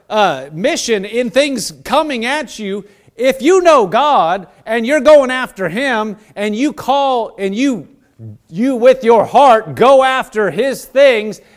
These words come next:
he is gonna do everything within his power to help you. And there may come a challenge or something come against you, but you can just say,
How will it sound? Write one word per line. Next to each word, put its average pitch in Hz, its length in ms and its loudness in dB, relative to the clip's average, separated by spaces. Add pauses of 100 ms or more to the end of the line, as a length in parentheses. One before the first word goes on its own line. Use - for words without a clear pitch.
(100)
he 339 260 -2
is 254 160 -4
gonna 226 220 -2
do 190 240 -2
everything 254 720 0
within 220 260 -4
his 196 180 -6
power 220 480 -4 (180)
to 180 140 -2
help 190 380 -2
you. 147 160 -6 (160)
And 208 220 -2
there 262 140 -2
may 262 200 -2
come 240 320 -8
a 180 60 -6
challenge 262 680 -4 (240)
or 160 80 -8
something 240 480 -2
come 220 220 -6
against 220 360 -6
you, 262 140 -8 (180)
but 180 220 -4
you 311 140 -6
can 294 120 -8
just 208 280 -6
say, 226 400 -2